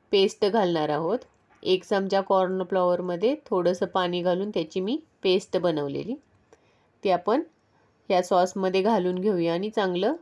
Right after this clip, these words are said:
भाजून घेऊया. सॉस भाजल्यानंतर आपण त्यामध्ये मंचुरियम घालून घेऊया आणि हे आपल्याला चांगलं मिक्स करून घ्यायचं आहे. हे आपण दोन मिनटासाठी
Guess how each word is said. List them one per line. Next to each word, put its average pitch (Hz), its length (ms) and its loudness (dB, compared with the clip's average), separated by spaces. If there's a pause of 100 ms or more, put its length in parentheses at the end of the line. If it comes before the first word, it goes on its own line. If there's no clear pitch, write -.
भाजून 185 460 0
घेऊया. 180 380 -4 (1300)
सॉस 190 320 2
भाजल्यानंतर 196 760 -2
आपण 196 360 -2
त्यामध्ये 180 460 -2 (240)
मंचुरियम 190 640 -2
घालून 175 380 0
घेऊया 170 400 -2 (1700)
आणि 175 120 -8
हे 190 140 0
आपल्याला 185 360 2
चांगलं 196 360 0
मिक्स 214 400 -4
करून 185 360 0
घ्यायचं 175 380 -2
आहे. 220 80 -4
हे - 760 -12
आपण 190 260 0
दोन 196 240 2
मिनटासाठी 202 800 0